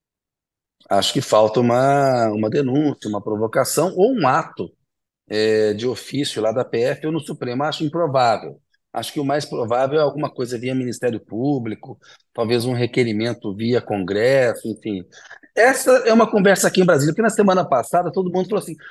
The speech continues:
"Ah, não pode fazer nada, né? Por que que ele não doa esse dinheiro pra caridade?"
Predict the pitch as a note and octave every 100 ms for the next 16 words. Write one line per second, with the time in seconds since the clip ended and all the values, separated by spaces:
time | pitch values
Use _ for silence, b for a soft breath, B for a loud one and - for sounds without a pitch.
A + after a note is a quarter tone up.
0 | B - G#3+ A3 G3+ - A3 F#3 G#3+ F#3+
1 | G#3+ A3 D#3+ F#3 E3 G#2+ G#2 F3 D#3 -
2 | _ D4+ C4+ B3+ G3 D3+ F#3+ E3+ C#3 -
3 | C3+ C3+ D3+ C#3+ C#3+ B2+ C#3 B2+ A2 A2+
4 | G2+ E2+